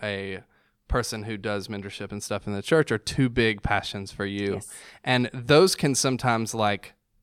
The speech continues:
Speaker 1: I don't know if, maybe they don't conflict, but, like, how do you manage those two things at the same time? 'Cause I know,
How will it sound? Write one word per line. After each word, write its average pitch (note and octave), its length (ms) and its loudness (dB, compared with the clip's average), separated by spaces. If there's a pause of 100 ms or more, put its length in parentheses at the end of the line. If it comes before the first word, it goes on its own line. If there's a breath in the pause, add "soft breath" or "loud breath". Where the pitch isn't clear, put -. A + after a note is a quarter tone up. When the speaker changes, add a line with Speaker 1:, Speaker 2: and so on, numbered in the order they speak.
(400)
Speaker 1:
I G#3+ 80 6
don't C4 120 6
know G#3+ 140 10
if, - 160 0 (260)
maybe G#3+ 280 6
they F#3+ 140 8
don't E3 180 6
conflict, B2+ 460 0
but, A#2+ 100 0
like, A#2+ 160 2
how F3+ 160 6
do E3+ 80 4
you D#3 120 4
manage B2+ 360 4
those A2+ 260 0
two A#2 160 0
things G#2+ 340 -4
at F#2+ 100 -8
the A2 80 -8
same G#2 240 -6
time? G2 260 -4
'Cause G#2+ 160 -10
I G#2+ 80 0
know, A2+ 400 4